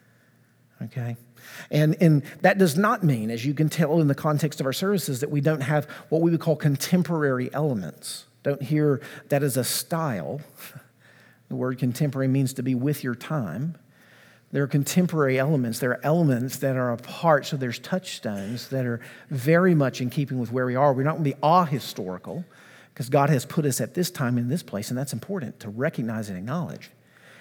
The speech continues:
But let's not be held captive by the time in which we're in. Okay, so be historically,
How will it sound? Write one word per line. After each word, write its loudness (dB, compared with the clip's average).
But -2
let's 2
not 4
be 0
held -4
captive -6
by -6
the -14
time -10
in -12
which -16
we're -14
in. -16
Okay, -6
so -4
be 0
historically, 2